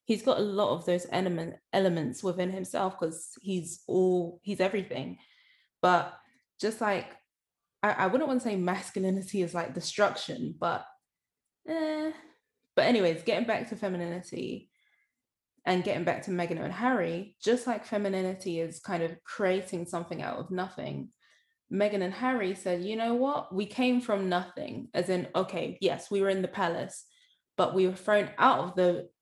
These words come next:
out of the palace. We barely had a money, we barely had a cent to our name,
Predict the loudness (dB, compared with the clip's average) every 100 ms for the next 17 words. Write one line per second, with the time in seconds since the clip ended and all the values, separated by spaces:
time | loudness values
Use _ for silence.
0 | 0 2 2 -2 -8 -4 -4 -2 -4 -6
1 | -20 _ _ -2 0 4 4 4 0 0
2 | 2 2 2 -2 -6 -4 -2 -2 0 0
3 | 0 -2 -2 -4 -2 0 -2 -8 -2 0
4 | 0 0 0 0 0 -2 -4